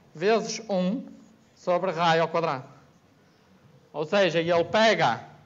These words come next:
no resultado do ponto e ele imediatamente diz qual o resultado para todos os outros pontos.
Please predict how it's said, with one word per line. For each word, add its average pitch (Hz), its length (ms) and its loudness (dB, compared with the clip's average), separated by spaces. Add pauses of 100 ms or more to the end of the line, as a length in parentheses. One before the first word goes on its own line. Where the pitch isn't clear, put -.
(120)
no 151 200 -4
resultado 151 840 0 (640)
do 123 180 -8
ponto 151 560 -2 (1600)
e 208 220 0
ele 214 420 4 (180)
imediatamente 190 1120 0 (420)
diz 170 480 -4 (300)
qual 214 300 4
o 185 100 2
resultado 160 640 0
para 170 180 -4
todos 190 540 0
os 185 100 -10
outros 180 280 -2
pontos. 147 320 -14